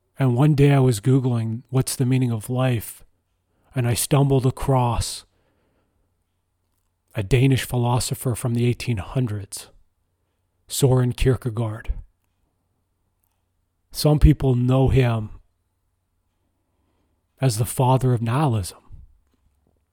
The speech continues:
And the article I read with Kierkegaard said that there is no meaning in life. There is no purpose in life. And the only way to deal with it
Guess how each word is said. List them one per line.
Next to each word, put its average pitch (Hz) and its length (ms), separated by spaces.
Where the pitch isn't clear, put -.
And 151 100
the 170 80
article 190 340
I 151 100
read 143 360
with 123 160
Kierkegaard 135 720
said 131 640
that 135 220
there 131 220
is 123 220
no 117 160
meaning 113 320
in 107 160
life. 107 280
There 131 200
is 123 180
no 123 160
purpose - 500
in 113 160
life. 117 300
And 127 80
the 131 100
only 151 440
way 123 580
to 143 100
deal 143 380
with 123 220
it 113 240